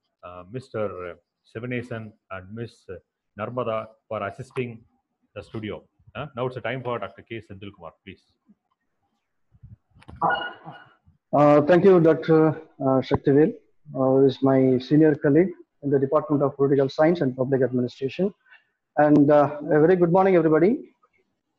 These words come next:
Speaker 2: And, uh, let me congratulate, uh, the entire team of,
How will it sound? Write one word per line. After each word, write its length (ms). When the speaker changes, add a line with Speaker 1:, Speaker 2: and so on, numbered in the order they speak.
Speaker 2:
And, 580
uh, 120
let 220
me 200
congratulate, 760
uh, 320
the 160
entire 320
team 260
of, 120